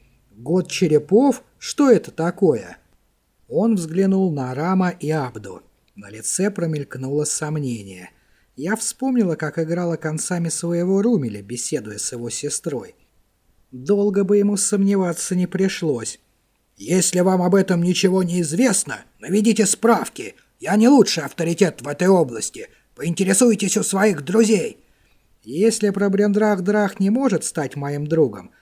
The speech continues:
значит, друзей у меня нет». «Жаль». «А у вас?»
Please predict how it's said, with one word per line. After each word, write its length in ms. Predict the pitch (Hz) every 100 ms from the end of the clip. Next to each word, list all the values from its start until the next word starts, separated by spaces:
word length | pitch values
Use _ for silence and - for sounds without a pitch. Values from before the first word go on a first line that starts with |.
| _
значит, 480 | 170 202 262 254 185
друзей 500 | 175 190 170 185 170
у 40 | 156
меня 300 | 160 160 160
нет». 360 | 151 113 - _ _ _ -
«Жаль». 560 | - 196 180 131 - _ _ _ _ _ _
«А 180 | 127 208
у 160 | 254
вас?» 520 | 180 156 160 190 -